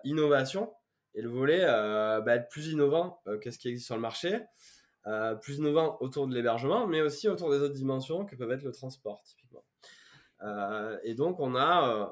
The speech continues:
si tu veux, ces deux, euh, ces deux dimensions en parallèle dans notre feuille de route et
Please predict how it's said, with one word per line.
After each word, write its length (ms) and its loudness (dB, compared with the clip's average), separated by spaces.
si 160 -18
tu 140 -10
veux, 140 0
ces 180 -4
deux, 260 -6
euh, 400 4
ces 240 -12
deux 160 -4
dimensions 480 -2
en 60 -2
parallèle 360 4
dans 100 -2
notre 200 -4
feuille 140 -4
de 60 -2
route 380 -4
et 340 -4